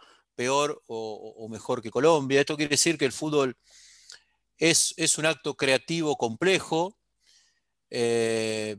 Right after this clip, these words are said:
donde en, en, en, en torneos de, de alto impacto y de corto plazo, como es un torneo de esta naturaleza, eh, generalmente el más ordenado, el que menos se equivoca, termina sacando algo.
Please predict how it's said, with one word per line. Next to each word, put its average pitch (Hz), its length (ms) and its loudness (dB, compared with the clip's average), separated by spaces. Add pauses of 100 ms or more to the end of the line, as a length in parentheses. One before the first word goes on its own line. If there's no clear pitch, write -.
(180)
donde 117 880 -2
en, 120 100 -10
en, 127 220 -10
en, 123 240 -10
en 123 200 -8
torneos 156 360 0
de, 147 100 2 (240)
de 139 240 2
alto 151 600 4 (200)
impacto 147 680 2
y 127 60 -2
de 127 140 0
corto 160 380 -2
plazo, 170 420 2
como 113 240 -6
es - 120 -4
un 123 120 -12
torneo 127 280 -8
de 131 60 -4
esta 127 160 -2
naturaleza, 127 640 0 (520)
eh, 120 200 -10
generalmente 156 680 0
el 135 80 -2
más 147 260 0
ordenado, 143 800 0
el 117 120 -10
que 131 100 -6
menos 147 240 -6
se 143 80 -6
equivoca, 135 420 -2
termina 123 380 -4
sacando 123 460 -2
algo. 160 420 0